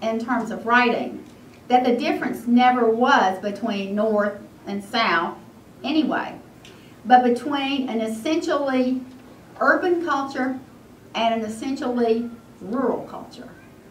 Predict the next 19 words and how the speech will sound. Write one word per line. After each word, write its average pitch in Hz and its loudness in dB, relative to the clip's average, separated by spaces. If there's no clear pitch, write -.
That 254 2
is, 240 2
between 214 -6
the 196 -10
country, 302 -2
the 214 -2
natural 233 0
world, 240 2
the 202 -6
small 302 2
town 254 0
and 220 -2
the 214 -2
little 226 -2
community, 226 0
versus 262 0
the 208 -6
built 262 0
environment, 214 0